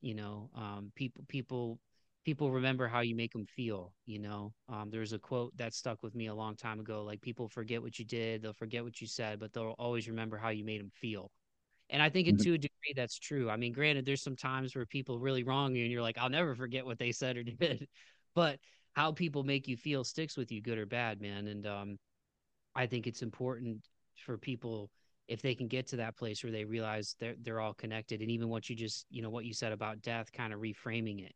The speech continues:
Speaker 1: you know, that it's not, it's not the end, it's the beginning of a new journey. And, and these people are still around. And, um, you know, in your case, you're, you're able to immortalize them even further in, in music, which, which, like you said, lives on,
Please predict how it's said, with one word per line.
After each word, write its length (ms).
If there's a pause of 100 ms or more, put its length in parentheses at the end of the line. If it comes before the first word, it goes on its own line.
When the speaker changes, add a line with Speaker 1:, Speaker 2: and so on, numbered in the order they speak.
Speaker 1:
you 140
know, 260
that 160
it's 200
not, 280 (640)
it's 220
not 220
the 200
end, 160
it's 140
the 60
beginning 380
of 120
a 60
new 180
journey. 560 (460)
And, 260
and 180
these 160
people 360
are 120
still 340
around. 640
And, 400
um, 380 (480)
you 100
know, 100
in 80
your 160
case, 360
you're, 140
you're 300
able 260
to 140
immortalize 600
them 100
even 200
further 420
in, 100
in 160
music, 460
which, 300
which, 200
like 200
you 60
said, 300
lives 260
on, 300